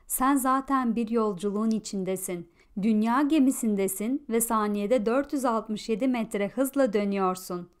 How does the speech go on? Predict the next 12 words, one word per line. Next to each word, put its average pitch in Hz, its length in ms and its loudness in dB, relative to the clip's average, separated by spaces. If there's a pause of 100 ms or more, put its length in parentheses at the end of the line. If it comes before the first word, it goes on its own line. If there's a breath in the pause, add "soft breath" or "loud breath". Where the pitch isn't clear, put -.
(340 soft breath)
Asıl 311 420 0
yolculuğun 208 760 2 (160)
ruhunun 240 520 2
olgunlaşma 220 840 0
yolculuğu 208 580 4
olduğunu 202 600 2
unutma. 202 580 -2 (560 soft breath)
Bizler 196 540 2 (300)
kainat 233 580 2
nehrinin 262 560 2
birer 214 360 0
damlasıyız. 202 840 -2